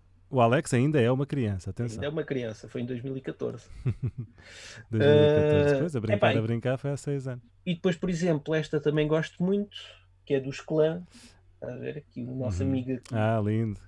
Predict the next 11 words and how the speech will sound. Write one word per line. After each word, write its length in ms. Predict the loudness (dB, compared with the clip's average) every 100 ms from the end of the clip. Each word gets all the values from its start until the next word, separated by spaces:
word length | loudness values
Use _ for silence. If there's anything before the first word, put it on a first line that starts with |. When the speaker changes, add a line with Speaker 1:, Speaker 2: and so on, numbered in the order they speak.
| -8
Speaker 1:
aquele 200 | -4 -4
salto. 640 | -2 0 0 -4 -10 -20 -20 _ _ _ _ -10
Speaker 2:
Pronto, 300 | -8 -8 -6
lá 80 | -6
está, 240 | -4 -4
aqueles 420 | -4 -6 -10 -10 -6
momentos 500 | -2 0 0 -4 -8
que 80 |
um 40 | -2
gajo 260 | 0 0
apanha. 600 | 0 2 2 2 -2 -4